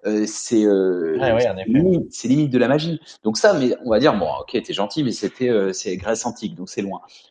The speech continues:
Speaker 1: Ouais, certes, mais si on regarde, donc c'est cinquième siècle, cinquième, sixième siècle avant Jésus-Christ, donc c'est il y a deux mille cinq cents ans,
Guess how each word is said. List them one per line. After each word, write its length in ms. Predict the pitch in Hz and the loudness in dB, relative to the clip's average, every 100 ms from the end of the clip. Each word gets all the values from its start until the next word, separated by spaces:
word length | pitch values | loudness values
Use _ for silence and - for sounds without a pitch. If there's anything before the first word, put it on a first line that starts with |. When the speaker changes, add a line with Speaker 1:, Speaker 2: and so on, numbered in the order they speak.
| - | 0
Speaker 1:
Ouais, 200 | 196 226 | 2 2
certes, 400 | - - 147 - - _ - | 2 2 2 0 -20 _ -4
mais 80 | 107 | -4
si 260 | 110 185 175 | -2 4 6
on 120 | 131 | 6
regarde, 480 | 120 147 139 107 85 | 4 4 2 0 -6
donc 120 | 82 - | -10 -14
c'est 260 | - 82 78 | -14 -14 -14
cinquième 360 | 95 92 101 | -14 -8 -8
siècle, 460 | 92 120 113 - 87 | -6 -8 -8 -10 -10
cinquième, 440 | 101 104 - 117 | -10 -10 -6 -6
sixième 340 | 113 101 101 101 | -8 -6 -4 -2
siècle 260 | 127 117 | -4 -2
avant 120 | 95 | -2
Jésus-Christ, 680 | 90 92 85 85 82 - _ - | -2 -6 -8 -14 -14 -18 _ -16
donc 80 | |
c'est 120 | - 98 | -6 -2
il 20 | |
y 40 | |
a 40 | 92 | 0
deux 100 | 107 | 0
mille 140 | 113 | 0
cinq 140 | 113 | -2
cents 180 | 104 92 | -4 -6
ans, 120 | 85 | -8